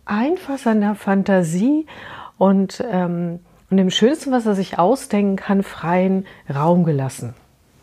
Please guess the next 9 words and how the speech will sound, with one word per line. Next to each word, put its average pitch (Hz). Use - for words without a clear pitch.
Und, 180
und 208
hat 247
dabei 233
überhaupt 254
keine 277
Einschränkungen 170
wahrgenommen. 151
Also 196